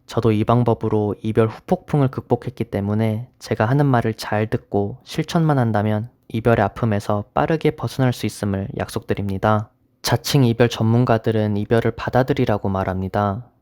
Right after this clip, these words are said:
당신이 상대방과 헤어졌다는 사실을 부정하지 않고 인정을 해야지만 빨리 잊을 수 있다고 하죠. 이별을 거부하는 당신의 태도가 오히려 당신을 더 힘들게 하는 거라고 말합니다.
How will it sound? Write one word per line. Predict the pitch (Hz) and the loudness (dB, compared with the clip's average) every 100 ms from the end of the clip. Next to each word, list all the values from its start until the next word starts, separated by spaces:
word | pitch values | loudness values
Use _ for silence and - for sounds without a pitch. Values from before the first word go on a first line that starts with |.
| _ | _
당신이 | - 113 - 113 | -4 -4 0 -2
상대방과 | 110 139 143 143 120 113 | 0 -2 0 2 2 0
헤어졌다는 | 113 156 151 135 120 120 | 0 0 0 -2 0 0
사실을 | 113 120 - - 117 - | -2 -4 -6 -6 -6 -8
부정하지 | - 113 113 110 - 92 | -6 0 0 0 -2 -6
않고 | 95 - 110 139 - - | -6 -6 -6 -6 -12 -6
인정을 | 107 110 107 107 | -2 0 0 0
해야지만 | 147 151 131 110 98 107 - | 0 0 0 -2 -2 -4 -6
빨리 | 135 139 | -2 -2
잊을 | 117 113 | 0 -2
수 | - | -4
있다고 | 98 - 92 92 | -8 -6 -4 -4
하죠. | - - - - _ _ _ | -6 -8 -10 -12 _ _ _
이별을 | 117 110 117 117 | 0 4 4 4
거부하는 | - 107 - 113 110 107 | 0 -2 0 2 2 0
당신의 | - 104 - 110 - | -2 -4 -2 -2 -2
태도가 | 165 156 147 104 98 107 - | -4 -2 0 0 0 -4 -4
오히려 | 107 110 107 | -2 0 0
당신을 | - 104 - 110 104 | -2 -4 -2 -2 -2
더 | 104 | -2
힘들게 | 113 160 170 156 | -2 0 0 2
하는 | 131 113 | 2 2
거라고 | 107 98 95 92 | 0 0 -2 -2
말합니다. | 92 90 92 90 107 104 110 | -2 -2 -4 -2 0 0 -4